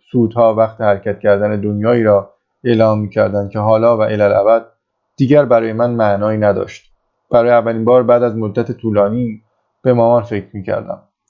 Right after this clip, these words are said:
احساس کردم حالا می‌فهمم چرا در این آخر عمری نامزد گرفت-، نامزد گرفته بود. چرا بازی را از سر گرفته بود. حتی آنجا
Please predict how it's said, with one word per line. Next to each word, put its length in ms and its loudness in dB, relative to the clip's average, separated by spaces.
احساس 420 0
کردم 360 2
حالا 280 0
می‌فهمم 560 -4
چرا 240 -2
در 120 0
این 220 -2
آخر 400 -2
عمری 340 2
نامزد 500 0
گرفت-، 400 -2
نامزد 460 0
گرفته 360 -12
بود. 180 -20
چرا 260 2
بازی 360 -2
را 160 4
از 80 -2
سر 260 0
گرفته 360 -10
بود. 280 -20
حتی 300 -2
آنجا 640 2